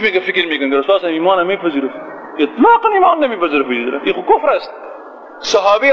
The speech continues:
رسول صلی الله علیه و سلم می‌گن کسی که نماز صبح با جماعت نمیخوان،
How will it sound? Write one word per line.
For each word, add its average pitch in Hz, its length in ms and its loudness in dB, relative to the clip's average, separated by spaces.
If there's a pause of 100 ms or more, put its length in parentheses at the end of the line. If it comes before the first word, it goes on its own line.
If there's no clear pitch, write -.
رسول 254 180 0
صلی 233 120 2
الله 220 40 0
علیه 220 100 0
و - 0 -
سلم 214 120 2
می‌گن 247 320 0
کسی 233 260 0
که 196 80 -4
نماز 190 420 2
صبح 247 220 4
با 202 80 2
جماعت 214 400 2
نمیخوان، 180 560 0